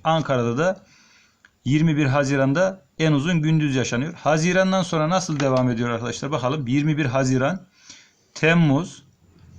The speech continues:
Ağustos, Eylül. Yirmi üç Eylül'de yine ekvatora dik geldi. Eylül, Ekim, Kasım, Aralık. Yirmi bir Aralık'ta Oğlak dönencesine dik geldi. Aralık'tan sonra tekrar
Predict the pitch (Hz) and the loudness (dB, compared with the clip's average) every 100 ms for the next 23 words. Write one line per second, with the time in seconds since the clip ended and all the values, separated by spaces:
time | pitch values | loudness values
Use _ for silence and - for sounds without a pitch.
0 | - - 143 156 135 - 165 185 - _ | -10 0 2 2 -2 -4 -4 -4 -12 _
1 | _ _ _ _ - 156 151 127 87 113 | _ _ _ _ -2 0 2 0 -2 -2
2 | 139 151 160 143 151 139 135 135 185 190 | 0 2 2 0 0 2 2 0 -2 -4
3 | - _ - 160 151 135 123 117 127 113 | -12 _ -2 0 2 0 -2 -4 -2 -4
4 | 110 - 117 131 170 - 143 131 147 190 | -4 -6 -4 -4 -4 -2 0 2 0 -4
5 | - _ _ _ _ _ _ _ _ 143 | -10 _ _ _ _ _ _ _ _ -6
6 | 139 - 131 180 - _ _ _ _ _ | -4 -4 -4 -4 -10 _ _ _ _ _
7 | - 139 127 - 143 170 - _ _ _ | -8 -4 -4 -2 -4 -6 -10 _ _ _
8 | _ _ _ _ 143 131 107 90 - _ | _ _ _ _ 0 2 0 -4 -14 _
9 | - 135 160 156 135 - 156 147 135 135 | -4 0 2 2 0 -2 0 2 0 -2
10 | 170 180 - _ _ - 139 156 151 147 | -4 -4 -8 _ _ -6 0 0 0 0
11 | 131 123 120 131 127 117 - 98 87 87 | 0 0 0 -2 -2 -2 -4 -6 -8 -14
12 | _ _ _ _ - 143 165 180 180 185 | _ _ _ _ -4 0 2 2 0 -2
13 | 165 190 190 185 156 135 | 0 -2 -2 -2 -2 -2